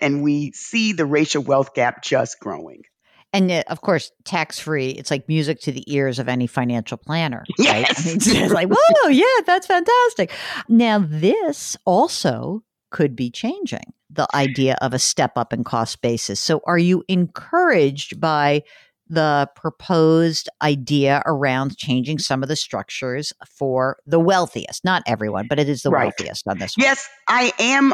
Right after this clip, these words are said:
Speaker 1: I am encouraged by what I'm seeing out of the Biden administration,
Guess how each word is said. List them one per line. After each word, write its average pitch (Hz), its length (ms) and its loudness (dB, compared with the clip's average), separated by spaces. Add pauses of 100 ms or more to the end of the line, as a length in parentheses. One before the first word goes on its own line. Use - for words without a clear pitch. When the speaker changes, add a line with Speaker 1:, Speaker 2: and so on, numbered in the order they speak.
(120)
Speaker 1:
I 214 260 2
am 240 200 2
encouraged 185 720 0
by 160 100 2
what 165 220 2
I'm 170 140 2
seeing 160 380 2
out 143 140 2
of 143 80 0
the 143 100 0
Biden 135 380 0
administration, 117 920 -8